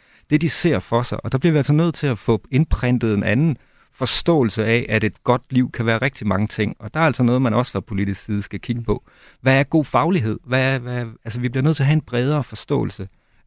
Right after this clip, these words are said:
af, hvad det, hvad det gode liv er, som vi får ud i folkeskolen. Så der skal vi altså gøre op,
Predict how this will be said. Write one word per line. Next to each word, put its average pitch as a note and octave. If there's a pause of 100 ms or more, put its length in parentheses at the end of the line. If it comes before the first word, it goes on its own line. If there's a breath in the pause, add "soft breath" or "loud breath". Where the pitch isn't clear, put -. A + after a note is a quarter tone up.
af, B2+
hvad A#2
det, B2
hvad A#2+
det A#2+
gode B2
liv C3+
er, G#2+
som A2
vi G2+
får G#2+
ud A2
i G2+
folkeskolen. G2+
Så G2+
der -
skal C3+
vi F#3+
altså G#2
gøre G#2
op, -